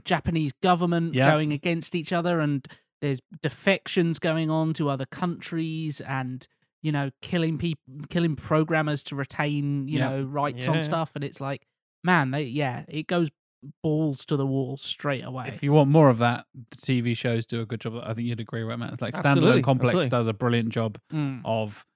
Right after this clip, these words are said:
Speaker 2: giving itself enough time to really explore that world
Speaker 1: And
Speaker 2: and, and
Speaker 3: Yes.
Speaker 2: pull in different directions and
Speaker 1: And I,
Speaker 2: stuff.
Speaker 1: I think it,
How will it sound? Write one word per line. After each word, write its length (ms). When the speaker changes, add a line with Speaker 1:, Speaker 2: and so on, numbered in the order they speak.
Speaker 2:
giving 300
itself 420
enough 320
time 340
to 100
really 300
explore 360
that 180
world 300
Speaker 1:
And 80
Speaker 2:
and, 100
and 160
Speaker 3:
Yes. 220
Speaker 2:
pull 180
in 140
different 240
directions 480
and 60
Speaker 1:
And 80
I, 20
Speaker 2:
stuff. 200
Speaker 1:
I 100
think 260
it, 140